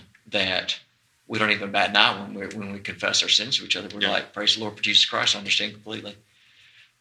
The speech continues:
Speaker 1: But, uh, I guess my big thing when it comes to prayer is I want, again, the unbeliever, but again, the believer too, 'cause they, I think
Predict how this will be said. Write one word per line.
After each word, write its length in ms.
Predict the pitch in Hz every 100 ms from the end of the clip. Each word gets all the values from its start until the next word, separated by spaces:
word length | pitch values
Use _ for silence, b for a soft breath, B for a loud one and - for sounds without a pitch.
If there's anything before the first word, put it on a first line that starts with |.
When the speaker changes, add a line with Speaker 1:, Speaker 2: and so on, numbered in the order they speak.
| _ 113
Speaker 1:
But, 320 | 123 113 110
uh, 280 | 107 98 95 92 _ _ _ _ _
I 80 | 113
guess 520 | 117 151 160 143 - - - - _ _ _ _ _ - -
my 220 | 131 131
big 200 | 151 143
thing 120 | 147
when 120 | 127
it 80 | 113
comes 200 | 127 113
to 80 | - -
prayer 400 | 123 139 113 107
is 580 | 120 110 107 98 - - B B B B _ -
I 140 | 117 123
want, 360 | 123 117 104 - _ _ _
again, 440 | 120 104 113 113 113
the 100 | 123
unbeliever, 400 | 127 113 110 120
but 140 | 127
again, 240 | 131 131 117
the 60 | 98
believer 400 | 107 139 139 98
too, 300 | 131 160 117
'cause 140 | 104
they, 200 | 107 113
I 120 | 107 107
think 300 | - 120